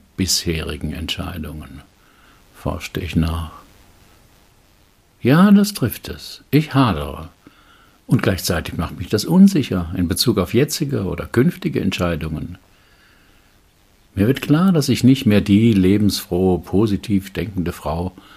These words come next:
von Mitte zwanzig bin, die vor keiner Herausforderung zurückschreckte. Mit jeder Entscheidung wird mein Leben enger. Ich kann nicht noch dreimal den Beruf wechseln.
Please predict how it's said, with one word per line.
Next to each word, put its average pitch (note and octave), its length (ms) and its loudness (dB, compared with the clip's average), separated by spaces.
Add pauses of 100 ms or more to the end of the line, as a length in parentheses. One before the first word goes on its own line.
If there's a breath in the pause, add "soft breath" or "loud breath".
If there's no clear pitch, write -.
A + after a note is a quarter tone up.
(180 loud breath)
von G2+ 180 2
Mitte A#2 220 2
zwanzig F#3+ 480 -4
bin, E2+ 320 -6 (540 soft breath)
die G2+ 60 2
vor F#2+ 140 0
keiner G2 280 2
Herausforderung G2+ 840 -2
zurückschreckte. - 840 -8 (1700)
Mit G2+ 200 0
jeder F#3 240 6
Entscheidung D#3+ 680 0 (140)
wird C#3 160 -2
mein C#3+ 200 0
Leben C#2+ 360 -2
enger. F2 500 -4 (1300 soft breath)
Ich - 160 -2
kann G#3 200 0
nicht F3+ 220 6
noch G#2 180 2
dreimal D2 600 -6
den D#2+ 120 -8
Beruf D#2 440 -12
wechseln. - 480 -14